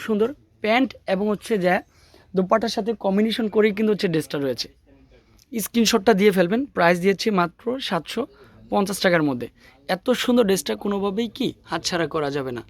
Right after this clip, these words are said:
Finally এটা কিন্তু হচ্ছে ড্রেসটা চলে আসবে সম্পূর্ণ মিষ্টির মধ্যে, কিন্তু হচ্ছে মিষ্টি কিন্তু হচ্ছে ব্লক করা রয়েছে, তারপর হচ্ছে মাল্টি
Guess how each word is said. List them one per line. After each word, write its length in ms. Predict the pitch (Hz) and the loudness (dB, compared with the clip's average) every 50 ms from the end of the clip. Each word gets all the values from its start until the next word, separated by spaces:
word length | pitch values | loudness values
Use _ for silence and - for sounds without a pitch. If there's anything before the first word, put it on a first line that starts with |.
| - - - | -16 -10 -4
Finally 340 | 131 196 202 220 226 196 180 190 | -2 0 2 4 4 4 2 0
এটা 140 | 185 - 196 185 | -2 -2 -2 -4
কিন্তু 120 | 196 208 202 202 | -2 0 0 0
হচ্ছে 140 | - - 185 165 | 0 -2 -4 -4
ড্রেসটা 240 | 160 143 - - 143 - | -4 -6 -6 -8 -8 -6
চলে 140 | 156 143 131 113 | -4 -6 -6 -6
আসবে 160 | 107 101 - - _ _ - | -8 -12 -16 -20 _ _ -12
সম্পূর্ণ 300 | - 165 160 170 190 190 170 165 | -12 -10 -8 -6 -4 -4 -2 -2
মিষ্টির 320 | 175 175 - - - 202 180 180 | -2 -4 -4 -2 -2 0 0 0
মধ্যে, 180 | 175 170 175 175 170 | -2 -2 -4 -6 -6
কিন্তু 140 | - 180 175 170 | -6 -6 -6 -6
হচ্ছে 140 | - - 165 151 | -4 -6 -6 -6
মিষ্টি 280 | 156 160 - - - 185 170 165 | -6 -8 -10 -8 -8 -6 -4 -4
কিন্তু 140 | 190 185 180 | -2 -2 -2
হচ্ছে 140 | 175 - 185 160 143 | -2 -4 -6 -4 2
ব্লক 180 | 156 160 151 - - | 2 2 2 0 -4
করা 120 | 151 156 156 160 | -4 -2 0 0
রয়েছে, 260 | 160 151 143 - 190 208 269 _ - - - - _ - | 0 0 0 -2 -4 -4 -6 _ -18 -20 -20 -16 _ 0
তারপর 220 | 175 165 170 175 190 | 0 0 0 0 -4
হচ্ছে 200 | 185 - - - 208 208 190 170 | -4 -4 -2 -2 0 0 2 0
মাল্টি 220 | 160 156 156 175 | 0 -2 -2 -4